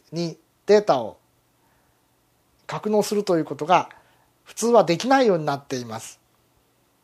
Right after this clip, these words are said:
したがって、レクプレイでは、初期状態では、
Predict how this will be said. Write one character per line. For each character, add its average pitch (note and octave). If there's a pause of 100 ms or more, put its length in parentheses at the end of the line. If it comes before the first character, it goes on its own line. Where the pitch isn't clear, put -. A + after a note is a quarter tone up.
(1160)
し -
た B3
が A3+
っ A3+
て、 G#3+ (1000)
レ E3+
ク -
プ C#4
レ C4+
イ G#3+
で E3
は、 D#3+
初 E3+
期 A3
状 A#3+
態 D#3
で C3+
は、 D3+